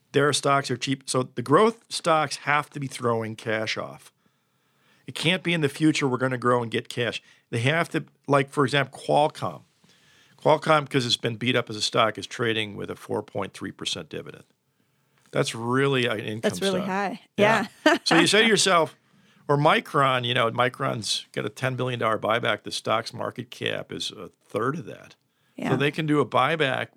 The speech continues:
Speaker 1: where, regardless of where the chip market goes anywhere for a year,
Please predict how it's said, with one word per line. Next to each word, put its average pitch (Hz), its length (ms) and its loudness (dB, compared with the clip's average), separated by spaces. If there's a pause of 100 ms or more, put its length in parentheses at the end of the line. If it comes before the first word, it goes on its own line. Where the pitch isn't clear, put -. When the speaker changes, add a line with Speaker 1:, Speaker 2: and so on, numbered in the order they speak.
(100)
Speaker 1:
where, 127 180 0
regardless 139 420 0
of 139 40 0
where 123 60 -2
the 107 80 -4
chip - 280 -4
market 120 320 -6
goes 101 160 -6
anywhere 117 340 -6
for 95 180 -12
a 95 40 -10
year, 127 340 -4